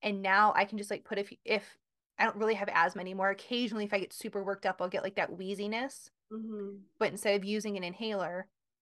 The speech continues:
Speaker 1: I'll put a cou-, couple drops of Breathe in my hand, rub my hands together, make a light fist, and then suck in my fist, almost like I'm sucking out of a straw, and it opens up your airways in your lungs. And it's just,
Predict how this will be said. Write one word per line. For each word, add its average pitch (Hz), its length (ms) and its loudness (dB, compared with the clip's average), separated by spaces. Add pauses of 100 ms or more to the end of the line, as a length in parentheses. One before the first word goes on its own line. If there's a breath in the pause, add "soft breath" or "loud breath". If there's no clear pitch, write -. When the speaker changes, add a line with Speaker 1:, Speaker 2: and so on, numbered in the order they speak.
(520)
Speaker 1:
I'll 220 80 -2
put 214 160 -2
a 185 40 -2
cou-, - 80 -12 (280)
couple 208 240 -2
drops 220 240 4
of 196 80 -2
Breathe 180 260 -6
in 208 80 -2
my 233 120 0
hand, 269 400 -2 (840 soft breath)
rub 208 280 6
my 226 100 0
hands 220 260 -2
together, 208 320 2
make 196 220 -2
a 196 300 4 (220)
light 196 340 4
fist, - 420 0
and 208 140 2
then 190 340 2 (260)
suck 208 420 4
in 214 140 2
my 190 120 4
fist, 202 240 2
almost 202 240 -2
like 208 120 0
I'm 185 80 -2
sucking 208 280 0
out 202 100 2
of 190 80 0
a 170 60 -2
straw, 175 460 2 (380 loud breath)
and 214 120 2
it - 200 -2
opens 214 380 2
up - 180 4
your 208 220 2
airways 202 680 0 (260)
in 208 120 0
your 190 120 2
lungs. 185 600 0 (1120)
And 208 140 6
it's - 200 2
just, - 220 -10